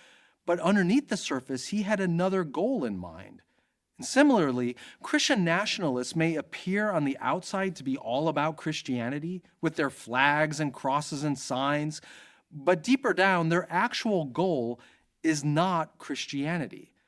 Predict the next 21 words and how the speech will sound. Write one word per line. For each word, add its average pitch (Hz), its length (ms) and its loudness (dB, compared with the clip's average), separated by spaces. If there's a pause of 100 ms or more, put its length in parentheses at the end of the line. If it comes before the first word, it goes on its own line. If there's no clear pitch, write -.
(360)
Christianity 208 840 0 (240)
is 156 160 -2
just 175 260 -2
a 156 100 -6
device, 120 840 -4 (260)
a 330 100 -4
tool 190 520 2
that 127 220 -4
they 170 100 2
use 165 640 0
to 147 140 0
achieve 170 600 -2
their 143 220 0
real 139 520 0
goal, 98 520 -10 (440)
which 135 180 -4
is 131 100 -2
about 120 320 -4
cultural 180 640 -2
and 135 140 -6
political 139 720 -4